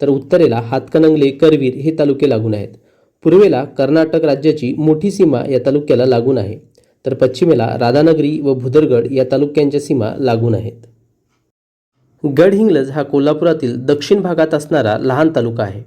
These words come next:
हा तालुका उत्तर दक्षिण असा पसरलेला असून याच्या उत्तर पूर्व भागाला कर्नाटक राज्याची सीमा लागून आहे, तर दक्षिण सीमा चंदगड तालुक्याला लागून आहे. पूर्वेला आजरा हा तालुका आहे.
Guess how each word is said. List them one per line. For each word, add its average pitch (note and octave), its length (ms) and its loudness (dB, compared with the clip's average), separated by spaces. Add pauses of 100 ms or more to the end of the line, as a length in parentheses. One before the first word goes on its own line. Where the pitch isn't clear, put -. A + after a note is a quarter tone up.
(360)
हा B2 180 -8
तालुका C#3 400 0 (120)
उत्तर E3+ 300 0
दक्षिण F#3 440 0
असा D3 160 -2
पसरलेला C3 520 -2
असून A#2+ 380 -2
याच्या A#2+ 300 -2
उत्तर C3+ 340 -2
पूर्व D#3+ 300 2
भागाला D3+ 420 -2 (380)
कर्नाटक E3+ 400 2
राज्याची E3+ 380 -2
सीमा C#3 260 -2
लागून A#2+ 280 -2
आहे, F#2+ 140 -8 (640)
तर C#3+ 240 0
दक्षिण C#3 520 0
सीमा D3 400 -2
चंदगड D3 580 2
तालुक्याला D3 360 0
लागून A#2+ 300 -2
आहे. G2+ 200 -8 (420)
पूर्वेला D3 500 2
आजरा B2 340 0
हा B2+ 280 -4
तालुका A#2 300 -4
आहे. - 180 -12